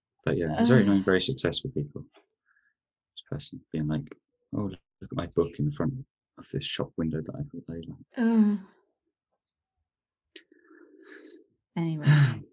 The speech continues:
Speaker 2: So that's that. Um, yes, I was watching a little bit of the making of, of,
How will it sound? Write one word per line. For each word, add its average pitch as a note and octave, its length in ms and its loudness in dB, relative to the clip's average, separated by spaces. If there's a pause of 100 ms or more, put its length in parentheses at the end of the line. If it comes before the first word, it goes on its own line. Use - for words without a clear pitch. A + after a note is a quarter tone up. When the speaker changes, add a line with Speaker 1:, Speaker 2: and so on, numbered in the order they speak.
(1800)
Speaker 2:
So - 80 -2
that's G#3 220 2
that. - 400 4 (1900)
Um, A#3+ 580 8 (1800)
yes, C4+ 220 4
I C#4+ 60 4
was B3+ 100 0
watching C#4+ 340 4
a B3 40 8
little G#3 180 4
bit A3 140 0
of G3+ 100 -4
the F#3+ 320 2
making G#3+ 420 2
of, A2 220 -6
of, F3 160 -8